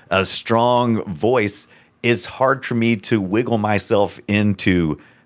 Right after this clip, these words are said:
uh, you know, into that position anymore. Now it feels like I'm playing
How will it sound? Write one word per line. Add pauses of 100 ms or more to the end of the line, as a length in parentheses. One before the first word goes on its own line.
(100)
uh,
you
know,
into
that (180)
position
anymore.
Now
it
feels
like
I'm
playing